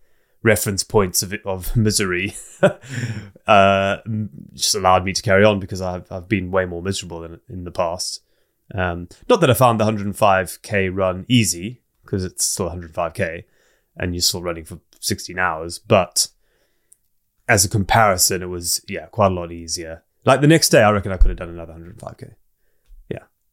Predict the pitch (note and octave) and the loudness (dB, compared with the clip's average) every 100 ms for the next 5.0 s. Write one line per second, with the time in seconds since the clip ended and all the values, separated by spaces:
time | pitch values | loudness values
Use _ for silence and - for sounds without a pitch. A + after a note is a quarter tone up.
0 | _ B2 F#2+ E2 E2 G#2+ G2 G#2 G#2 G2+ | _ -4 -4 -4 -2 0 2 0 2 0
1 | E2+ - E2 E2 - _ _ _ - D#3+ | -2 -12 -16 -16 -20 _ _ _ 6 6
2 | A#2+ A2+ - C#3 A2+ G2 F#2+ - - B2+ | 6 2 0 2 2 0 -4 -10 0 4
3 | B2 G#2+ - A#2+ A#2+ F3 G3 _ _ - | 4 4 0 4 4 4 -2 _ _ -20
4 | _ _ - G2+ G2+ G2+ G2+ G2+ G2+ G2 | _ _ 2 4 6 4 0 -2 -6 -10